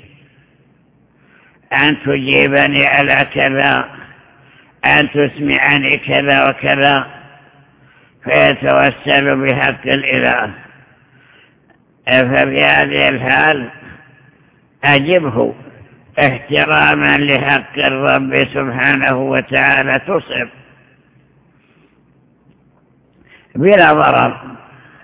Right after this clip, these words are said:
أما إذا كان عليك ضرر فإنك معذور، وذلك لأن الضرر لا يزال بالضرر. تقول مثلًا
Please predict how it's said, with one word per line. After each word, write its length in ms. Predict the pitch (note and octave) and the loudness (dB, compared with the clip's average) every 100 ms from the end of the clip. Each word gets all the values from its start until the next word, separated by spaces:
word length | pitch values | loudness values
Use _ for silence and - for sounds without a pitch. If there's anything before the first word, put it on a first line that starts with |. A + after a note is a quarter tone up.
| - _ _ _ _ - | -20 _ _ _ _ -4
أما 320 | D#3+ G3 F3+ D#3+ | -2 0 2 2
إذا 200 | D3 D3+ | 4 2
كان 300 | - D#3 D#3 | 2 0 2
عليك 380 | C#3+ D3 C#3+ B2+ | 2 2 0 0
ضرر 580 | C3 E3 F3 D3+ G#2 - - - - - _ _ | 2 4 4 2 -2 -12 -20 -20 -20 -20 _ _
فإنك 680 | C3 C3+ C3+ C#3+ C#3 C#3 C3+ | -2 0 2 0 2 0 0
معذور، 720 | C3 C#3 C3 C3+ D#3 E3+ D3 - - - - _ _ _ _ _ _ _ _ _ _ _ _ | 0 2 2 2 2 2 0 -4 -20 -20 -20 _ _ _ _ _ _ _ _ _ _ _ _
وذلك 600 | B2+ C3 C#3 C#3+ C#3 C#3 | -4 0 0 0 -2 -2
لأن 520 | C#3+ D3 C#3+ C#3 C#3 C#3+ | -2 0 0 0 2 2
الضرر 760 | C3+ C#3 C#3+ C#3 C#3 C#3 C#3 - - - - - _ _ _ - B2+ C3 | 2 0 0 2 2 2 2 -2 -20 -20 -20 -20 _ _ _ -6 -2 0
لا 260 | C#3 C3+ | 0 0
يزال 600 | C#3+ C#3+ C3 C#3 C3+ C3 | 2 2 2 2 2 2
بالضرر. 640 | B2+ C3 A#2+ A#2 B2 A#2+ A#2 - - - - _ _ _ _ _ _ _ _ _ - C3 C3+ - | 0 0 0 0 0 -2 -6 -14 -20 -20 -20 _ _ _ _ _ _ _ _ _ -4 2 2 2
تقول 520 | D3 C#3 C#3+ C#3+ C#3 | -2 -2 -2 -2 0
مثلًا 600 | C#3 C#3 C3 C#3 C#3 C#3+ | 2 0 0 0 2 0